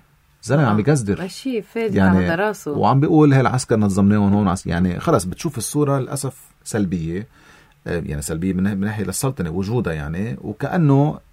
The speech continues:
Speaker 1: قالوا طيب عظيم، إذا فرطت السلطنة فيها المجتمع اللي موجود بالمنطقة، اللي هو مجتمع بالنسبة لكل الثقافة الأوروبية وحتى الأمريكية بهديك الوقت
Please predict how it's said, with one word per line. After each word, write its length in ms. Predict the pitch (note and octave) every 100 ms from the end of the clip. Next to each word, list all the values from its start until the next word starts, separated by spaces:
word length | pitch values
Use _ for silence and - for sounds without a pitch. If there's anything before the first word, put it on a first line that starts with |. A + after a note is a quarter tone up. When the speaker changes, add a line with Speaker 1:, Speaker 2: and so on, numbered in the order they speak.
| _ B2+
Speaker 1:
قالوا 160 | C3
طيب 180 | C3 G#2
عظيم، 320 | F#2+ F2 E2
إذا 140 | E2+ F#2+
فرطت 360 | C#3+ C#3+ A2
السلطنة 560 | - - G2+ F2 D#2 - - _ - _ _
فيها 280 | - D#3 C3
المجتمع 720 | A2 C3 - A2+ G#2 G#2+ A2 C#3+
اللي 120 | F#2
موجود 420 | F#2 F2+ G2+ F#2+
بالمنطقة، 640 | F2 F2 E2+ D2 D#2 E2 - _ - _
اللي 140 | - A2
هو 160 | D#3
مجتمع 400 | C#3 C3+ B2+ A2
بالنسبة 500 | F2 F#2+ B2 C#3 - F#2+
لكل 560 | F2+ - - D3+ C3+
الثقافة 480 | A2+ - - A#2+ -
الأوروبية 460 | - F#2 - G2 F2
وحتى 260 | - -
الأمريكية 560 | G2 F2 E2 F#2 F2 D#2+
بهديك 300 | D#2 D#2 D#2+
الوقت 300 | E2+ G2